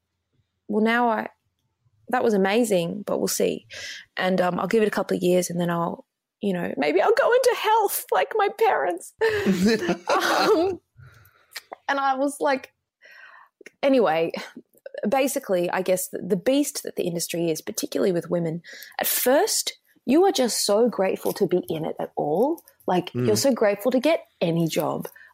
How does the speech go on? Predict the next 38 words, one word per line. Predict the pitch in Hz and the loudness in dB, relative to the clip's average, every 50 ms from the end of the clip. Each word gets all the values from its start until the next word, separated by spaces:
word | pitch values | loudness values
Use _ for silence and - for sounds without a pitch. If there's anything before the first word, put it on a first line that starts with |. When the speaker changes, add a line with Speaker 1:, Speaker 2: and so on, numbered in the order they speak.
| _ _ | _ _
Speaker 1:
Um, | 185 180 170 165 165 160 165 - - _ _ _ - - - _ _ - | -2 0 0 0 0 -2 -2 -4 -8 _ _ _ -20 -20 -20 _ _ 0
and | 220 226 | 2 2
it's | 233 233 - - | 2 2 2 2
not | 247 254 262 - - - 220 | 2 4 4 2 0 -2 0
this, | 226 202 180 - - - - - _ _ _ _ _ _ _ _ _ _ _ _ _ _ _ _ _ _ | 2 2 2 2 0 -2 -2 -6 _ _ _ _ _ _ _ _ _ _ _ _ _ _ _ _ _ _
it's | - 269 - | -4 0 2
not | 330 311 320 | 4 4 4
even | 294 269 269 262 | 6 6 6 6
insecure. | 262 233 - - 233 - - 220 208 240 254 214 - - | 6 4 2 0 -4 -2 2 4 4 4 4 2 0 0
It's | - 220 - - - | -2 -2 -2 -2 -2
just, | - 262 - - - - - _ _ _ - | -2 -2 -2 -2 -6 -8 -12 _ _ _ -4
it's | 269 240 - | -4 -2 0
just | - 277 254 - | -2 -2 -2 0
that | 330 302 | 2 2
it's | 311 302 302 - | 2 2 0 -2
so | - - 208 175 170 - - | -2 0 2 2 2 0 0
awesome. | 131 123 - - - - - - - _ _ _ _ _ | 0 -2 -2 -4 -8 -10 -12 -14 -20 _ _ _ _ _
It's | 196 196 - - | -2 -2 -2 -4
so | - - 202 185 185 180 | -2 0 2 2 2 0
cool | - - - 185 156 147 - - - - _ | -2 0 0 0 2 0 -2 -6 -12 -16 _
to | - 185 | -4 0
be | 190 180 170 | 2 2 2
able | 165 165 170 | 2 2 0
to | 170 160 | -2 0
do | - 170 156 | 0 -2 -2
the | - 175 | -2 -4
thing | - - 170 160 165 175 | -2 -2 -2 -2 0 -2
that | 165 160 | -2 -2
you | 160 170 170 170 | -2 -2 -2 -4
are | - | -4
passionate | - - 151 151 - - 165 160 147 | -6 -8 -6 -6 -6 -6 -8 -6 -6
about | 165 160 - - - - | -6 -6 -4 -6 -6 -8
and | - 165 165 | -10 -10 -8
that | - - | -4 -4
you | 175 160 | -2 -2
love, | 165 160 156 160 - - - - - - - - - - - - - _ | -2 -2 -4 -6 -8 -12 -18 -18 -18 -16 -16 -16 -16 -18 -18 -20 -10 _
um, | - 170 160 156 160 | -4 -2 0 -2 0
because | 156 170 165 - 170 160 151 - - - | 0 -2 -2 0 -2 -2 -2 -2 -6 -8